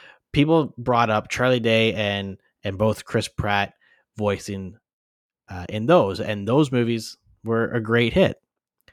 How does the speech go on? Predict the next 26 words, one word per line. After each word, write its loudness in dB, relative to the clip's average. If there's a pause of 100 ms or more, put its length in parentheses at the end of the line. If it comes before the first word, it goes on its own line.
(120)
But 2
here's 6
the -6
thing, -2
though. -12 (380)
Those 2
were -2
characters -2 (320)
that -2 (760)
were -4
new. -4 (540)
Nobody 0
knew 2
what 2
they -4
sounded -10
like -8
or -4
had -4
an -4
expectation -2
of -2
what -2
they -8
sounded -6
like. -8